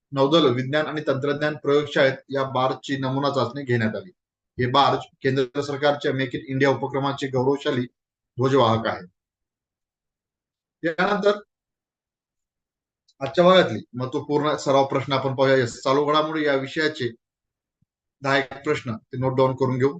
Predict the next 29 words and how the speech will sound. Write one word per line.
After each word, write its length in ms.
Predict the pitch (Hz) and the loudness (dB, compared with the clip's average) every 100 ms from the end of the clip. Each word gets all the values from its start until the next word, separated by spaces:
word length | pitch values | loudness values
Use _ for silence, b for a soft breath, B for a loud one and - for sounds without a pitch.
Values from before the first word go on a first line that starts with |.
| - | -6
याच 180 | 123 123 | -4 0
दरम्यान 280 | 131 135 135 | 0 0 -2
चालू 260 | 127 131 | 0 0
घडामोडी 440 | 127 135 135 139 139 | 0 -2 -2 -2 0
या 80 | 135 | 0
विषयाचे 320 | 131 131 127 | -2 -8 -8
काही 240 | 131 - | -10 -6
प्रश्न 300 | 131 131 143 | -4 -4 -4
असतील 360 | 135 - 143 139 | -8 -6 -4 0
तेही 160 | 127 | 2
देखील 300 | 131 127 135 127 - | 4 2 0 -4 -8
आपण 280 | 120 120 110 - _ _ - | -8 -6 -6 -10 _ _ -4
या 80 | 127 | 0
ठिकाणी 320 | 127 131 131 | 2 2 0
पाहणार 360 | 127 123 127 127 | 0 2 2 0
आहोतच. 380 | 127 120 131 - | -2 -2 -6 -6
तुमचे 220 | 120 117 | -8 -2
काही 140 | 123 117 | -2 -2
प्रश्न 280 | 120 - 127 | -4 -4 -6
असतील 280 | 123 127 | -6 -4
ते 60 | 127 | -2
विचारू 280 | 113 131 127 | 2 2 2
शकता. 300 | 139 131 147 147 _ _ - | -2 -4 -6 -6 _ _ -4
या 60 | 135 | 0
प्रश्नांची 500 | 151 156 202 185 185 | 0 2 2 6 4
उत्तरे 260 | 175 185 | 6 4
मेन्शन 340 | 180 170 170 156 | 4 2 0 0
करीत 240 | 156 151 | 0 -2
असताना 440 | 143 - 147 110 | -4 -2 0 -2